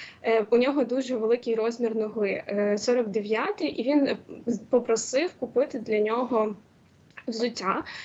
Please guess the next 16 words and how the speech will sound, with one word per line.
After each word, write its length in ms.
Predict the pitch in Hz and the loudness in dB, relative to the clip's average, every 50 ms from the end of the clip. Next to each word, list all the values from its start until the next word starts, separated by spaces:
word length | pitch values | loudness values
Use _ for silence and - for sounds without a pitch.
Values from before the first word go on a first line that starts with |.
| - - - | -14 -4 2
Ми 140 | 247 269 | 2 2
передали 520 | 277 294 269 247 240 247 247 262 254 247 233 | 4 4 4 2 4 2 2 2 4 4 2
три, 520 | 240 - - 233 233 254 262 254 247 233 - | 2 0 -2 0 2 2 2 0 -2 -2 -4
е, 360 | 226 220 220 220 220 220 214 208 | -4 -2 0 0 0 0 -2 -2
пари 280 | - 233 233 226 226 220 | -4 -4 -2 2 2 0
взуття 460 | 220 208 220 240 233 - 269 294 349 | 0 2 0 0 0 0 -2 0 0
військового, 800 | 349 311 277 - - - - 247 247 254 240 240 233 233 226 226 | 0 0 0 -2 -4 -4 -2 0 0 2 2 2 2 2 2 2
і 340 | 214 - - 220 233 226 214 | 2 0 -2 -4 -2 -2 -2
вони 360 | 202 208 226 226 240 254 247 | 0 0 2 2 4 2 2
дуже 580 | 214 190 220 240 247 262 247 254 240 233 226 | 2 2 2 4 4 4 4 4 2 4 4
були 460 | 214 202 214 214 208 220 220 220 220 220 | 2 2 2 2 4 6 6 6 4 2
щасливі 520 | 220 - 220 - - 220 220 233 226 214 | 0 -4 -8 -4 -2 0 0 0 0 0
і 120 | - 220 | -2 -2
раді. 440 | 208 208 208 202 226 269 277 277 277 - - - - - - - | -2 -2 -2 -2 -2 -2 -2 -2 -4 -6 -12 -18 -20 -18 -10 -8
І, 180 | 240 226 233 233 | -4 0 4 4
е, 380 | 226 - - 240 220 214 208 | 4 4 2 0 0 0 0